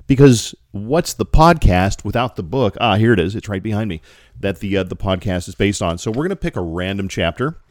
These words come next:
um, one that we haven't done for a while. And this is really interesting. It's one of my favorite ones.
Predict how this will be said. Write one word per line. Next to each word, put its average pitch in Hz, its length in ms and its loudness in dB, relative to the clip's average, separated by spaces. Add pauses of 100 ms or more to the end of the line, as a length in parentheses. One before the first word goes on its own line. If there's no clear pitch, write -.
(400)
um, 85 420 2 (160)
one 98 220 -2
that 98 80 -2
we 98 140 -2
haven't 92 260 -4
done 98 300 0
for 92 320 4
a 95 100 0
while. 82 640 2 (720)
And 120 100 -6
this 120 160 -4
is 175 140 -10
really 123 240 -2
interesting. 101 320 -8
It's 87 100 -8
one 147 80 -8
of 147 60 -8
my 104 80 -4
favorite 92 320 -4
ones. 85 420 -4